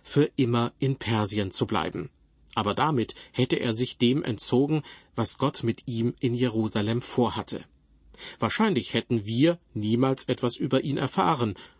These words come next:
und das wäre wirklich schade gewesen. Denn Nehemia war ein Mann, der einerseits ganz aufmerksam bestimmte Dinge wahrnahm und dafür betete, der aber auch Dinge wahrnahm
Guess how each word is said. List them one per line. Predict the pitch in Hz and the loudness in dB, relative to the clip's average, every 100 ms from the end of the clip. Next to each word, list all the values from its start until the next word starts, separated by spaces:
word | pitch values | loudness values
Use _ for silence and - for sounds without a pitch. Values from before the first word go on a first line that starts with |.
| _ | _
und | - 104 101 | -8 -4 -4
das | 101 - | -4 -2
wäre | 110 101 104 | -2 -2 -2
wirklich | 107 98 120 120 | -2 -4 -6 -2
schade | - 101 98 | 0 0 0
gewesen. | 101 95 107 107 85 - _ _ _ _ - | -2 -2 -2 -4 -6 -10 _ _ _ _ -4
Denn | 98 90 - - | -2 -4 -8 -10
Nehemia | 107 92 107 160 160 104 | -6 -4 -2 0 0 0
war | 101 120 | 0 0
ein | 110 | 0
Mann, | 101 139 185 - - - - | 0 0 0 -4 -18 -20 -2
der | 113 - | -2 2
einerseits | 180 190 151 147 - - - | 2 2 2 0 -2 -8 -6
ganz | - 190 185 - | -4 -2 -4 -4
aufmerksam | 127 143 - 107 101 104 101 | 0 0 0 -2 -2 -2 0
bestimmte | 113 - 160 180 135 | 0 0 0 0 0
Dinge | 107 139 156 113 98 | 0 0 2 0 2
wahrnahm | 98 117 127 147 196 214 _ _ _ | 2 2 2 2 2 -2 _ _ _
und | 123 131 - - | 0 0 0 -4
dafür | 135 160 | -2 -2
betete, | 139 123 104 - - 98 - _ _ _ - - | 0 0 0 -6 -8 -8 -10 _ _ _ -20 -4
der | 120 | 0
aber | 104 104 | 0 2
auch | 143 214 - | 2 0 0
Dinge | 143 135 107 | 0 0 0
wahrnahm | 101 101 117 147 165 | 0 2 4 2 2